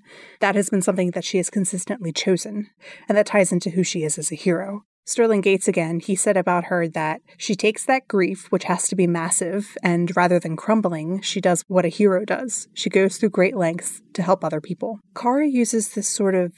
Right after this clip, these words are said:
resource of hope within her and the act of choosing to hope as a tool to help people as a hero and in her personal life.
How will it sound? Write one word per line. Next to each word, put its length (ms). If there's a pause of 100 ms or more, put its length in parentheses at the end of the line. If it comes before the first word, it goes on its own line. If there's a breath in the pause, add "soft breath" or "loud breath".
resource 840 (180)
of 120
hope 300 (160)
within 280
her 400
and 260
the 180
act 240
of 100 (240)
choosing 460
to 100
hope 340
as 140
a 80 (160)
tool 400
to 100
help 240
people 340
as 140
a 40
hero 440
and 200
in 140
her 100
personal 380
life. 380